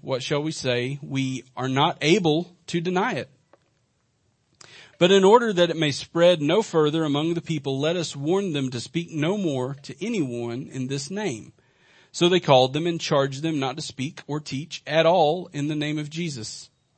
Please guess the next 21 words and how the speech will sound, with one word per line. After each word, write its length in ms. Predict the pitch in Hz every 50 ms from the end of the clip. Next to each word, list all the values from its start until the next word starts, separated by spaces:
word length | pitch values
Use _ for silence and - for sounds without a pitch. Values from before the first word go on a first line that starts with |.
| _ _ _ _ _ _ _ _ _ _ _ _ - _ _ _ _ -
But 140 | 123 -
Peter 240 | - 151 156 147 160
and 140 | 165 165 156
John 280 | 139 165 170 185 180 -
answered 420 | 156 185 240 254 - 220 175 139
them, 180 | 135 120 123 123
"Whether 260 | 131 139 147 147 156
it's 180 | 156 - -
right 300 | 139 131 135 139 170 165
in 100 | - 185
the 80 | 190 180
sight 300 | - - 175 160 165 175
of 140 | 175 156 151
God 420 | 143 139 147 151 160 170 175 165
to 100 | - 147
listen 320 | 135 143 156 - - 165 156
to 120 | - 147
you 240 | 139 135 151 160 180
rather 300 | 165 160 160 165 165 156
than 180 | 147 139 131 127
God, 400 | 123 120 120 120 120 131 139